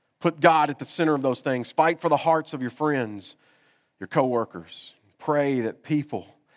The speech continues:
that you love will fall in love with God. And then he says, "Make it personal." Verse six, he says, "These commandments I give to you today are to be upon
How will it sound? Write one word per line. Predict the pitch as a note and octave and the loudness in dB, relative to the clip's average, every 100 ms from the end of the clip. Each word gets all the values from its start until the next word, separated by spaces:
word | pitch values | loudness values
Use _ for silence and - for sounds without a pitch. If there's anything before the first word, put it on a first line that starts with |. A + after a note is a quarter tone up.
| _ | _
that | D2 | -16
you | F#2 D3 G3+ | -6 -4 0
love | C3 F2+ F2+ F2 | 0 0 -8 -12
will | F2 | -12
fall | - B2 C3 | -6 -6 -4
in | A#2+ | -6
love | A2 A2 G2+ F#2+ _ _ _ _ _ _ _ _ _ | -8 -10 -12 -16 _ _ _ _ _ _ _ _ _
with | G2 - | -10 -4
God. | E3+ D3 - - _ _ _ _ _ _ _ _ | -4 -6 -14 -20 _ _ _ _ _ _ _ _
And | A#2 | -2
then | E3 | 0
he | D#3 | 0
says, | - C#3 C3 A#2 - - - _ _ _ _ _ _ _ _ | 0 0 0 -4 -14 -18 -20 _ _ _ _ _ _ _ _
"Make | - G3+ | -4 -4
it | - | -4
personal." | - C3 - F2+ _ _ _ _ _ _ _ _ _ _ _ _ _ _ - _ - | -4 -6 -6 -16 _ _ _ _ _ _ _ _ _ _ _ _ _ _ -20 _ 0
Verse | D3 C#3+ | 0 2
six, | E3 E3 - | 0 0 0
he | C#3 | -2
says, | D3+ C3 | 0 0
"These | A2+ D#3+ C#3+ | 2 0 0
commandments | D#3+ E3 F3+ D#3 D#3 | 0 2 2 2 0
I | C3+ | 0
give | C#3+ E3 - | 0 0 -2
to | |
you | D3 D3 | 0 2
today | C#3 C#3+ D3+ | 2 2 2
are | D3+ C3 | 2 0
to | - | -2
be | G#2 C3+ D#3 | -4 0 2
upon | D3+ C3+ D3 C#3+ C#3+ | 0 -4 -4 -4 -4